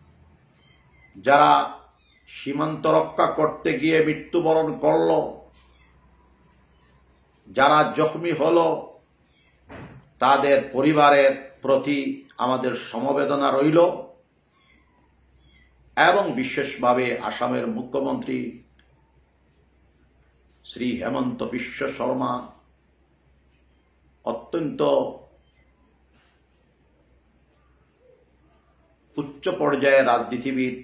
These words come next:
এবং মুখ্যমন্ত্রী পর্যায়ে, উচ্চ পর্যায়ে প্রধানমন্ত্রীর হস্তক্ষেপে আসাম মিজোরামের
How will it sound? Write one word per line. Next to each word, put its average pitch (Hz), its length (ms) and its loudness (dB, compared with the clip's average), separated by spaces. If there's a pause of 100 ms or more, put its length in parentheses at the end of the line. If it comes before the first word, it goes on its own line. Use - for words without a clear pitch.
(1500)
এবং 139 280 2 (260)
মুখ্যমন্ত্রী 135 640 -4
পর্যায়ে, 139 560 2 (180)
উচ্চ - 280 -8
পর্যায়ে 156 560 0
প্রধানমন্ত্রীর 147 840 -2
হস্তক্ষেপে 185 560 0 (1300)
আসাম 147 440 2
মিজোরামের 131 520 -2